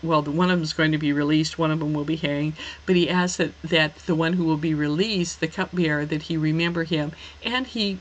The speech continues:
gets out of prison and promptly forgets all about him. He must wait two more years before his release. When he was thirty, though, he's made a ruler in Egypt. He was thirty-nine when his brothers first come to Egypt, the second year of the famine, or nine years after being made ruler.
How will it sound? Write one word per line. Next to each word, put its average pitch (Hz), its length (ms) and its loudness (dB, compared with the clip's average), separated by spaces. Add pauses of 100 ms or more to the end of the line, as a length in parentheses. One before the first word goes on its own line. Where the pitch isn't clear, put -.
(100)
gets 170 260 2
out 185 140 6
of 180 80 -2
prison 196 340 0
and 156 220 -2
promptly 214 380 0
forgets 165 500 -2
all 180 200 2
about 185 260 0
him. 151 120 -8 (520)
He 190 80 2
must 170 280 0
wait 156 280 -2
two 226 240 -2
more 208 240 -2
years 160 480 -2
before 151 360 -4
his 151 240 -4
release. 151 500 -4 (600)
When 190 120 4
he 220 80 -2
was 226 180 -4
thirty, 156 380 2
though, 143 300 -6 (360)
he's 190 220 -2
made 151 380 0
a 165 40 -2
ruler 147 540 -2
in 156 140 -2
Egypt. - 560 -4 (440)
He 185 120 0
was 170 100 4
thirty-nine 180 640 4
when 180 140 0
his 170 120 -2
brothers 170 380 2
first - 360 -2
come 185 180 2
to 190 100 -2
Egypt, 208 460 -2 (100)
the 180 80 -6
second 165 380 0
year 170 160 2
of 170 80 -4
the 175 100 -2
famine, 170 420 0
or 143 120 -2
nine 160 320 0
years 165 240 0
after 160 260 -4
being 160 240 -2
made 160 260 -4
ruler. 170 380 0